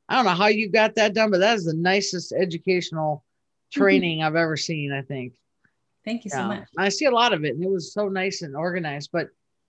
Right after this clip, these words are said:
Speaker 1: but yeah, it's like, you know, the training is, uh, and plus with the short bites, people can do it on their own. And a lot of techs like myself wanna schedule out a lunch and learn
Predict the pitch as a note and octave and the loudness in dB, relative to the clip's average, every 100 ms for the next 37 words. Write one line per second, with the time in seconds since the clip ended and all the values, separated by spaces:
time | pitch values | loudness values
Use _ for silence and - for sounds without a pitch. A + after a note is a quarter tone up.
0 | - B3 D#4+ G3 F3+ G3+ F3+ - G#3 F3+ | -4 2 4 4 2 -2 -2 -2 -2 2
1 | F#3+ E3 F#3 F#3+ A#3+ B3+ C4 G#3 F#3+ F3+ | 0 0 -2 -2 -2 -2 -2 -2 0 0
2 | F#3 F3 E3+ B2 F3 F3 A#3+ A#3 - G3 | 2 2 0 -4 -8 -4 -4 -4 -6 -6
3 | E3+ - G3+ D3+ F#3 G#3+ - E3+ D#3+ F3+ | -6 -2 -2 0 -2 -2 -4 -8 -6 -4
4 | F3 E3+ D#3+ D#3 F3+ F#3 F#3 D3+ D3 - | -2 -2 -2 -2 -2 -2 -6 -6 -10 -16
5 | _ _ _ _ - F#3 F#3+ F3+ - G3+ | _ _ _ _ -4 0 0 0 -2 -2
6 | F#3+ - E3+ E3 E3 - G3+ F#3 E3 D#3 | -2 -4 -4 -4 -6 -2 -2 -2 -6 -4
7 | - F3+ F3+ E3+ D#3+ D#3+ G3 G#3+ A#3 A#3 | -2 -2 0 2 0 0 -2 -2 -4 -2
8 | A#3+ B3 B3+ C4 | 0 0 0 -4